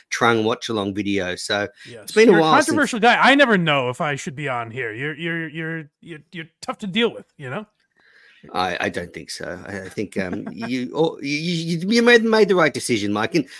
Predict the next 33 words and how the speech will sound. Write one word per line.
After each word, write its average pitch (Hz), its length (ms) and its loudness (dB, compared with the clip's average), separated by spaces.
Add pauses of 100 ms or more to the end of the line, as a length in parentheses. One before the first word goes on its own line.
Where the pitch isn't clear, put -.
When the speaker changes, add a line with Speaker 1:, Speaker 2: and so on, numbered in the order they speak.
(100)
Speaker 1:
uh, 185 240 -8
you 208 120 -2
know, 214 140 4
I've 226 80 0
been 330 120 2
sort 277 140 -4
of 277 80 -2
saving 160 520 2
this 151 140 -2
for - 120 -2
a 131 80 2
while. 123 340 2
Like, 123 280 -4
I've 135 80 -6
never 175 260 -2
really 151 320 -2
had 113 220 -2
you 120 120 0
on 110 140 -2
Minifandom 107 640 -4
apart 117 360 -6
from 113 140 -10
when 104 160 -4
I, 98 140 -6 (260)
I 107 60 -4
went 113 180 2
in 104 100 -2
studio 107 520 -4
last 98 480 -6
year 101 180 -4
and 92 100 -8
stuff. 98 360 -10
And, 101 160 -12